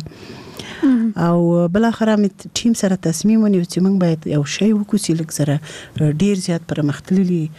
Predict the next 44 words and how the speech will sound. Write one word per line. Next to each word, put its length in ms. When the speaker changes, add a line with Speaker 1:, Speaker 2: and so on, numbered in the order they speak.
Speaker 2:
خدمات 560
ولرو. 320
خو 160
زه 320
منندوی 520
یم 240
له 180
خپل 280
ټیم 280
نه 180
او 220
له، 140
ام، 440
هغه 180
مرستندویو 640
مؤسسو 480
نه 160
چې 120
موږ 140
وکولی 320
سي 140
په 140
ډېر 300
لږ 240
وخت 240
کې 40
د 80
رابعه 240
بلخي 280
شفاخانه 500
واقعاً 340
په 160
یوه 100
ښې 180
شفاخانې 600
تبدیله 380
کړو، 180
چې 100
اوس 320
هم 80
خوشبختانه 800
ښه 60
خدمات 360
لري. 200